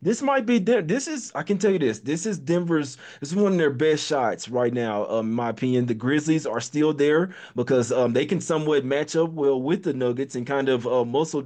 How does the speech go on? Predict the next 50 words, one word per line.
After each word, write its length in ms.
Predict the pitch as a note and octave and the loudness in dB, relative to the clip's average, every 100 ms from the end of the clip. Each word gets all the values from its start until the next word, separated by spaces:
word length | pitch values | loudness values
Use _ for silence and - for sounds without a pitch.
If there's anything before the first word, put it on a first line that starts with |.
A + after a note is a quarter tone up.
| - | -6
kind 180 | D3+ C#3+ | -4 0
of, 160 | B2+ B2+ - - | 0 -2 -12 -4
kind 160 | D3+ | -2
of 80 | C3+ | 2
be 120 | D3+ | 2
the 280 | C#3 C3+ B2+ | 4 4 4
enforcer 540 | B2+ B2+ E3 F3 D3 | 0 0 0 2 0
there. 240 | B2+ E3 D3 | 2 2 2
But 140 | C3 | 2
yeah, 180 | C#3 A#2+ | 2 0
I'm 80 | D#3+ | -2
still 320 | - A3+ A3 | -2 0 0
kind 180 | A3 G3+ | 0 -2
of 80 | F#3 | -2
scared 320 | - G3+ F#3 | -2 -2 -2
of 60 | |
the 20 | F3+ | -4
Suns 440 | F#3 G3 G3 B2+ | -4 -4 -4 -2
there. 360 | B2+ A2+ G#2 F#2+ | 0 2 2 2
Um, 220 | B2+ A#2+ | 0 0
they 80 | B2+ | 0
gotta 180 | D3+ | 0
get 200 | D3 D#3+ | -2 -4
right 280 | D3 D#3 C3+ | 0 0 0
defensively, 640 | A2 D3 B2 F3 E3+ C3 A#2+ | -4 -8 -2 -2 0 0 2
but 260 | A2+ G#2 - - | 2 0 -2 -10
when 160 | A#2 A#2+ | -6 -2
Kevin 220 | E3 F#3+ | 0 2
Durant 260 | F3 G3+ G3+ | 4 2 2
comes 220 | F#3 C#3+ | -2 0
back, 400 | D#3 C#3+ - - _ - - | 2 2 0 -10 _ -20 -8
I 40 | |
mean, 140 | C3+ C3 | 0 2
that's 180 | D#3+ G3+ | 2 2
gonna 160 | B3 | 2
be 200 | G3 F3 | 2 0
with, 420 | D#3+ D#3+ B2+ - | -2 -4 -4 -10
when 160 | D3 C#3+ | -2 0
Devin 280 | F#3 G#3 E3+ | 2 2 2
Booker 260 | A3 G#3 | 2 2
being 260 | F3 A3 G3+ | 2 2 2
the 80 | D3 | 2
two, 420 | - A#3+ D4 C#4+ | 2 0 0 0
and 120 | E3+ D3+ | -2 -2
you 80 | |
can't 240 | F3 A3+ F#3+ | 0 0 0
just 280 | G#3 - G#3 | -4 -4 0
focus 320 | A3 G#3+ G#3+ | 0 -2 -2
on 140 | G#3 | -2
Booker, 440 | F3+ C#4+ D4+ D4+ | 0 -2 -2 -8